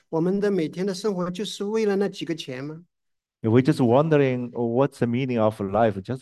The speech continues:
Speaker 2: for this, uh, money?"
Speaker 1: 但是当我们的神创造我们的人类的时候，他原来不是这样。
Speaker 2: When God create our, uh, create us, it, initially it's not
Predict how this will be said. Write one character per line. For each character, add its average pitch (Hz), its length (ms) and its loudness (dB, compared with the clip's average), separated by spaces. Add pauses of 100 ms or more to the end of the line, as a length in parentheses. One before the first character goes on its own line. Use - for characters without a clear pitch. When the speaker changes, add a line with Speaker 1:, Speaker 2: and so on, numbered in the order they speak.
Speaker 2:
for 123 160 2
this, 120 340 -2
uh, 107 300 2
money?" 113 480 -2 (1800)
Speaker 1:
但 233 140 -2
是 240 160 -8
当 262 180 6
我 233 80 8
们 226 100 6
的 254 100 2
神 196 340 0
创 202 360 0
造 180 480 -2 (200)
我 151 120 -6
们 165 140 -4
的 185 100 0
人 160 220 -2
类 208 100 4
的 185 140 0
时 175 180 -8
候， 160 80 -6
他 156 160 -8
原 139 240 -8
来 156 120 -6
不 147 160 -14
是 180 180 -10
这 139 200 -10
样。 113 140 -20 (840)
Speaker 2:
When 139 300 6
God 139 520 8
create 135 520 2 (300)
our, 110 380 0 (140)
uh, 120 140 -4 (180)
create 135 480 4
us, 113 540 2 (480)
it, 123 180 -8 (100)
initially 147 480 4
it's 107 160 -2
not 117 400 2